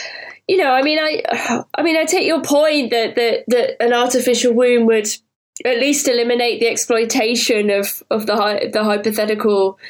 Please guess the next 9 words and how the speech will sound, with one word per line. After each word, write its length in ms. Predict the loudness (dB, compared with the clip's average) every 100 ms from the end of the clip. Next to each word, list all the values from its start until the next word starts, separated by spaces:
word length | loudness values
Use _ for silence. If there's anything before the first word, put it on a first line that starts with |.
| -18 -18 -20 -20 _
surrogate. 800 | -4 0 2 2 0 -2 -4 -4 -6 -4
Um, 600 | -2 0 0 0 0 -4 -10 _ _ _ _ _ -2
but 100 | -2
at 80 | 0
the 80 | 0
same 320 | 0 2 0
time, 300 | 0 0 2
I 40 |
mean, 280 | 2 0 -2